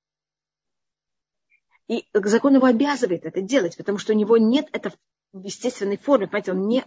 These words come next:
ро-, и может родиться. А мы, у нас в это вложено, и поэтому нам не нужен какой-то закон для того, чтобы нам это, чтобы это у нас проявилось. Только мы должны этот потенциал взять и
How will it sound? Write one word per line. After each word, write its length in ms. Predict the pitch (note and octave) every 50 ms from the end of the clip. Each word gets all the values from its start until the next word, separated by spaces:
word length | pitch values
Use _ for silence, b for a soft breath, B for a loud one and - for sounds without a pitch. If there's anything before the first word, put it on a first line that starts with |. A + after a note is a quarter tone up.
| _
ро-, 180 | - F#3 F3 - _
и 80 | - F#3+
может 340 | G3 F#3+ F3 F3 E3+ - _ _
родиться. 480 | - F3 F#3 A3+ A#3 - - - - _ _ _ _ _ _ _ _ _ _ _ _ _ _ _ _ _ _ _ _ _ _ _ _ _ _ _ _ _ _ _ _ _ _ _ _ _ _ _ _ b b b b b b b b b b b b b _ _ _ _
А 100 | - G#3+
мы, 380 | A3+ A3+ B3 D#4+ F#4+ - - _
у 100 | - A3+
нас 280 | A3+ A#3 C4 D4+ C#4+ -
в 20 |
это 180 | C4 B3+ - C4
вложено, 640 | G3+ G3+ G#3 G#3+ C#4 E4 E4+ - A#3+ F#3 E3 - - _ _ _ _ _ -
и 60 | -
поэтому 520 | - _ A#3 - - C4+ - - C#4+ C#4 B3+
нам 240 | G#3+ A3 B3 C4 B3+
не 120 | A#3 A3
нужен 300 | G#3+ A3 A#3+ - - A#3+
какой-то 340 | - A3 - - A#3+ G#3+ A3
закон 420 | F#3 - G#3 - - D#4 F#4+ F4
для 80 | C4 G#3
того, 220 | - - G3+ C4+
чтобы 200 | B3+ - A3 G3+
нам 180 | G#3 A#3 A#3+ - -
это, 300 | - - - - - _ _ _ _ _ _ _ _ _ _
чтобы 240 | - - - A3+ A#3+
это 100 | B3 A#3
у 40 | A3+
нас 180 | A3+ A3 -
проявилось. 580 | - - G3+ F#3+ F3 D3+ - - - - - _ _ _ _ _ _ _ _ _ _ _ _ _ _ _ _ _ _ _ _ _ _ _ _ - - - - - - - _ -
Только 160 | A3 - B3
мы 120 | C4 D4
должны 280 | C#4 D4+ C#4+ A#3+ B3 C4+
этот 240 | C4+ B3+ B3 A#3+ -
потенциал 440 | A#3+ - B3 A#3+ - D#4 D#4+ E4 C#4+
взять 380 | G#3 G3+ B3+ C#4 D4 - _ _ -
и 220 | A#3+ B3+ - -